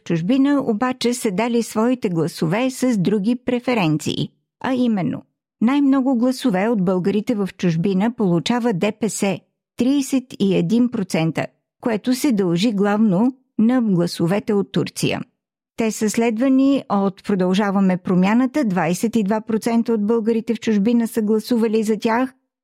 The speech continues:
на трето място е Възраждане, четиринайсет процента, Демократична България получава десет процента, герб-седесе получават девет и партията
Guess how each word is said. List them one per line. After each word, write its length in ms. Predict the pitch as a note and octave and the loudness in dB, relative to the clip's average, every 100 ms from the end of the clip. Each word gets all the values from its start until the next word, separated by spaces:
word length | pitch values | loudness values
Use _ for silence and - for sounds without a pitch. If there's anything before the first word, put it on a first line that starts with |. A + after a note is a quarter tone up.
| B3 | 0
на 120 | C4+ | 0
трето 320 | C4+ C#4+ C4 | 0 0 2
място 340 | C4 B3+ B3+ | 2 0 0
е 60 | C#4 | 0
Възраждане, 680 | A#3 A#3 A#3 G3+ F#3 E3 C3+ | 0 0 0 0 0 0 0
четиринайсет 680 | - - C#3 F#3 A3+ A3+ A#3 | -4 -4 0 2 0 -2 -6
процента, 540 | - A3+ A#3+ A3 A3 C4 | -4 -2 0 0 0 0
Демократична 720 | C4 B3+ A#3+ A#3 B3 - A#3+ | 2 2 0 -2 -2 0 0
България 580 | G#3+ G#3+ G3+ A3+ A3+ A3 | 2 0 0 0 0 0
получава 540 | A3 G#3+ G#3 G3 F3+ | 0 0 0 0 0
десет 400 | D3+ G3 - G3+ | 0 -2 -2 -4
процента, 640 | A3 G3+ A3 G3+ G#3+ A3 A3 _ _ _ - | -4 -2 0 0 0 -2 -4 _ _ _ 0
герб-седесе 1000 | G3+ C4+ C4 - - B3 G#3 G#3+ - C4+ C4 | 2 0 -2 -8 -6 -4 0 -2 0 -2 0
получават 540 | F#3+ E3+ G3 E3+ E3+ - - | 0 0 0 0 -2 -6 -2
девет 380 | F3 A#3+ C4 C4+ _ _ _ B3 | 0 2 0 -4 _ _ _ 0
и 180 | C4+ - | 0 0
партията 580 | B3+ C4+ C4 A3 F#3 | -2 0 0 0 -4